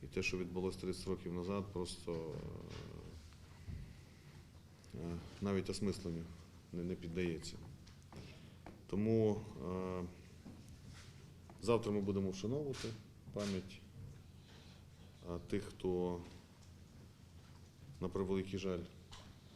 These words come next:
втратив своє життя, і взагалі всіх тих і живих. Але я розумію, що є ряд питань і завдань, які є не розв'язані.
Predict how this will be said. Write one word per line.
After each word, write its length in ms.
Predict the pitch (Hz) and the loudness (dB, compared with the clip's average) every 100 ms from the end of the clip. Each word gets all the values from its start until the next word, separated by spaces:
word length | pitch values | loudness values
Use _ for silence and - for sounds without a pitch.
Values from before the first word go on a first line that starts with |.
| - - - | -14 -12 -8
втратив 440 | 87 - 95 90 - | -6 2 2 2 0
своє 300 | - 92 90 | 2 2 4
життя, 400 | 92 87 143 135 | 2 2 0 0
і 80 | |
взагалі 320 | 87 92 90 87 | 0 2 2 0
всіх 200 | - - | -2 -2
тих 160 | 92 - | -2 0
і 60 | 90 | 0
живих. 360 | 87 92 135 135 - - - - - - - - - - - | 4 6 6 4 -8 -12 -12 -12 -14 -14 -14 -16 -14 -10 2
Але 180 | 92 | 6
я 100 | 98 | 8
розумію, 420 | 98 95 104 110 104 | 8 6 6 6 6
що 180 | - | 4
є 140 | 95 92 | 6 6
ряд 200 | 95 90 - - - - - | 6 4 0 -10 -14 -14 0
питань 340 | 95 98 101 90 | 2 6 8 8
і 40 | |
завдань, 420 | 90 92 90 92 85 | 8 6 4 2 2
які 180 | 82 | 0
є 100 | 90 | 2
не 180 | 87 110 | 4 6
розв'язані. 600 | 123 113 113 110 107 101 | 6 4 4 4 2 0